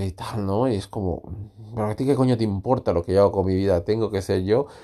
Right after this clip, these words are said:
y disfrutar de mi puta vida, ya está. ¿Y por qué te jode? O sea,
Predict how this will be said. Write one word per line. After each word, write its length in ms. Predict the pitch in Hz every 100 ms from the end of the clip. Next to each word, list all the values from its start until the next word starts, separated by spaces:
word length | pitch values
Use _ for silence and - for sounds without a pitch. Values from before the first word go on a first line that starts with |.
| - - - - - -
y 240 | - 170 175
disfrutar 600 | 170 160 - 131 135 135
de 140 | 135
mi 140 | 127 110
puta 420 | - 113 110 101
vida, 360 | 95 95 95 95
ya 140 | 113
está. 880 | 107 - - 98 104 101 98 92 92
¿Y 40 | 95
por 140 | 95
qué 100 | 104
te 120 | -
jode? 420 | 113 - 98 101 98
O 40 |
sea, 220 | 98 104